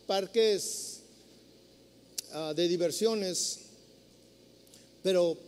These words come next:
pues, cobraban caro y había que pagar, y, pues, en mi casa no había recursos para, para esos gastos. Y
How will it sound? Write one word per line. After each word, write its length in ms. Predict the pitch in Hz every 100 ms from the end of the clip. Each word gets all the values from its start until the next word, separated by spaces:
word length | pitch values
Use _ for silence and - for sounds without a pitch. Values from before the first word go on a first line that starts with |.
| - -
pues, 140 | 175 -
cobraban 380 | 175 180 226 226
caro 320 | 233 302 302
y 100 | 196
había 200 | 185 196
que 100 | 214
pagar, 500 | 185 185 240 294 254
y, 320 | 185 175 151 - - - -
pues, 180 | 190 175
en 80 | 190
mi 80 | 190
casa 280 | 208 208 240
no 120 | 214
había 200 | 214 214
recursos 560 | 196 - 226 220 214 -
para, 480 | 190 175 160 151 - - - -
para 220 | 170 170
esos 260 | 180 226 170
gastos. 960 | 180 180 - 233 - - - - - - - - - - - - - - - - - - - - - - - - - - - - - _ - - - - - - - - -
Y 460 | 165 170 165 160